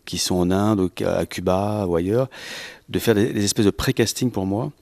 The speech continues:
Et, euh, après je viens, euh, mais si on prend par exemple Cuba, où j'ai, j'avais une cinquantaine de jeunes boxeurs à,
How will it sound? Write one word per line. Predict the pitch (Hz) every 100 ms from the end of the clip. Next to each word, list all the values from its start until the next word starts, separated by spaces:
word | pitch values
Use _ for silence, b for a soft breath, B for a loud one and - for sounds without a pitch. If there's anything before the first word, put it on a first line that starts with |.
| B B B B -
Et, | 98 98
euh, | 90 87 85 82 80
après | 92 123 123
je | 104
viens, | 98 120 151 - _ -
euh, | 90 85 82 82
mais | 87
si | 87 -
on | 101
prend | 110
par | 98
exemple | 95 104 95 90
Cuba, | - 95 110 120
où | 95 90
j'ai, | 87
j'avais | 85 92 92
une | 90 90
cinquantaine | - 107 - 110
de | 92
jeunes | 95 92
boxeurs | 95 - 104
à, | 90